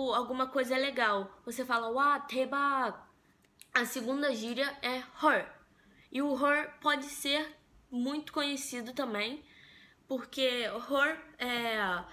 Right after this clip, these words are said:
é, você usa o her quando alguma coisa é surpreendente ou chocante. A terceira gíria é o kurjam ou chorjam, que é,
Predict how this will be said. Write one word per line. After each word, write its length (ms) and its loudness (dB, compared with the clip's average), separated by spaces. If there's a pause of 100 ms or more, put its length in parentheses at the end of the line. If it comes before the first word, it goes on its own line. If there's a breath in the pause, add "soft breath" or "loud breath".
(280 loud breath)
é, 400 0
você 280 0
usa 280 -2
o 140 0
her 140 2
quando 560 -4
alguma 300 2
coisa 240 -2
é 40 -4
surpreendente 1200 -2 (320 loud breath)
ou 280 0
chocante. 840 -4 (1000 soft breath)
A 140 2
terceira 520 -2
gíria 560 -2
é 80 2
o 180 0
kurjam 760 0 (100)
ou 360 -4
chorjam, 720 -2 (680 loud breath)
que 400 -4 (600 loud breath)
é, 400 2